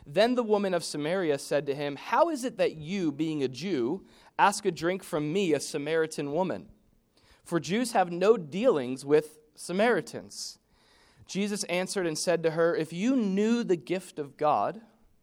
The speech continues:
and who it is who says to you, 'Give me a drink,' you would have asked him,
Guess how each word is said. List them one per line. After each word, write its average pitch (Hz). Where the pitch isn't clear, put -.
and 131
who 180
it 160
is 165
who 143
says 160
to 147
you, 147
'Give 147
me 143
a 123
drink,' 131
you 165
would 190
have 160
asked 143
him, 104